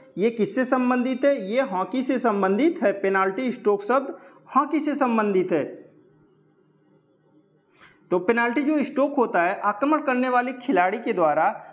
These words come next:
गोल रेखा के मध्य से सात मीटर की दूरी से लिया जाता है, सात, सॉरी, सात गज की दूरी से लिया जाता है पेनाल्टी स्ट्रोक। कितना?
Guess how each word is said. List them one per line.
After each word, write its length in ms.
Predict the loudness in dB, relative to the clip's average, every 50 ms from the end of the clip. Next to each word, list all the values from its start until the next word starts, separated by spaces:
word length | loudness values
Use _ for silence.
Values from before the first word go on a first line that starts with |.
| -20 -16 -12
गोल 440 | -2 2 2 4 4 2 2 0 0
रेखा 400 | 0 0 0 0 0 0 0 0
के 220 | 0 0 0 0
मध्य 380 | 2 2 2 0 0 0 -2 -2
से 220 | 0 0 0 0
सात 400 | 0 0 0 0 2 0 -2 -2
मीटर 260 | -4 0 0 0 0
की 140 | 0 -2 -2
दूरी 320 | 2 2 2 2 2 2
से 380 | 0 0 -2 -2 -2 -4 -8 -12 -6
लिया 300 | -2 0 2 2 2 2
जाता 400 | 2 0 0 -2 0 0 2 2
है, 240 | 2 2 0 -2 -6
सात, 440 | -6 0 2 2 2 2 -2 -6 -6 -4
सॉरी, 200 | -2 -2 -2 -4
सात 320 | 0 2 2 2 2 2
गज 260 | 0 -2 -2 -2 -2
की 540 | -2 0 0 0 0 0 -4 -10 -16 -18 -10 0
दूरी 260 | 2 2 4 4 2 0
से 140 | 0 0 0
लिया 280 | 2 2 2 2 2
जाता 340 | 2 0 -2 0 2 2 2
है 120 | 2 2
पेनाल्टी 520 | 0 -2 0 0 2 0 0 2 2 0 0
स्ट्रोक। 260 | 0 0 -2 -2 0
कितना? 520 | -2 -2 0 0 2 2 2 0 -4 -8